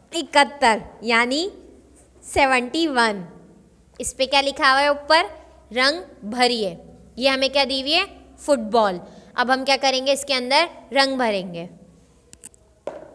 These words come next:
ये रही हमारी कलर पेंसिल।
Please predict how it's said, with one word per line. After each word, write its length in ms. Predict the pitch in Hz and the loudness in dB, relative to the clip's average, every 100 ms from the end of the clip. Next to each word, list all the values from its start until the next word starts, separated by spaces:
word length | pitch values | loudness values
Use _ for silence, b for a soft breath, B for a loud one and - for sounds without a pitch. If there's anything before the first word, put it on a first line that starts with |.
| - _ _ _ _ _ _ _ _ b b b b b | -20 _ _ _ _ _ _ _ _ b b b b b
ये 180 | 240 277 | 0 4
रही 180 | 294 311 | 6 4
हमारी 280 | 294 277 285 | 2 0 2
कलर 280 | 269 226 233 | 2 2 2
पेंसिल। 560 | 262 247 247 311 370 | 0 0 0 2 2